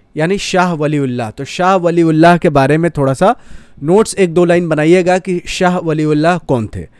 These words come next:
और शेख अहमद सरहिंदी के बारे में और मौलाना शिबली के बे-, बारे में, मौलाना अबुल कलाम आज़ाद के बारे में आप लोग तो पढ़े ही होंगे ही, और थोड़ा पढ़ लीजिएगा, नोट्स बना लीजिएगा,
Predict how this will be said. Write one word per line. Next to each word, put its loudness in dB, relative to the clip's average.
और 2
शेख 2
अहमद 0
सरहिंदी -2
के 0
बारे 4
में 4
और 2
मौलाना 2
शिबली -2
के 4
बे-, 4
बारे 2
में, -2
मौलाना 0
अबुल -2
कलाम 0
आज़ाद 0
के -2
बारे -4
में -6
आप -6
लोग -4
तो -6
पढ़े -2
ही 2
होंगे 6
ही, 4
और 4
थोड़ा 2
पढ़ 0
लीजिएगा, -2
नोट्स 0
बना -2
लीजिएगा, -2